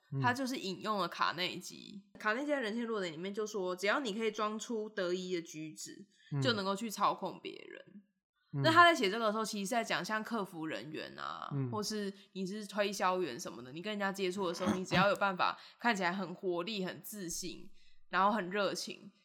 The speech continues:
Speaker 2: 就比较容易让别人信任你。
Speaker 1: 嗯哼。
Speaker 2: 那在企业里其实也是一样，国企业里啊，你其实要被 lay off 是很容易的，
Speaker 1: 嗯哼。
Speaker 2: 就是只要你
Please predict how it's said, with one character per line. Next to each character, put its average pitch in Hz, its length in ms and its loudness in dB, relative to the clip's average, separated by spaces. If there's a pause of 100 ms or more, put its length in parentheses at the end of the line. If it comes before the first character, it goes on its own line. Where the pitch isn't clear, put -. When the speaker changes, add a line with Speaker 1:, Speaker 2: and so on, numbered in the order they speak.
Speaker 2:
就 220 140 0
比 170 80 -6
较 190 160 4
容 147 220 2
易 165 280 -6
让 190 200 6
别 143 180 0
人 131 100 -4
信 123 280 -6
任 123 200 -4 (100)
你。 - 220 -18 (100)
Speaker 1:
嗯 135 200 -2
哼。 147 260 -2
Speaker 2:
那 311 100 0
在 294 160 6
企 269 220 2
业 202 140 2
里 156 120 -2
其 160 160 -6
实 185 120 -6
也 85 200 -8
是 196 140 -10
一 60 140 -14
样， 52 200 -8 (240)
国 196 220 2
企 240 200 -2
业 208 180 0
里 92 220 -6
啊， 53 220 -6 (220)
你 202 160 -2
其 208 160 0
实 - 20 0
要 247 140 6
被 214 420 0
lay 196 220 6
off 190 300 4
是 202 100 -4
很 135 140 -4
容 90 260 -6
易 - 260 -14
的， - 80 -18 (300)
Speaker 1:
嗯 135 80 -6
哼。 131 60 -2
Speaker 2:
就 135 80 4
是 135 100 4
只 147 100 0
要 190 200 8
你 151 340 -4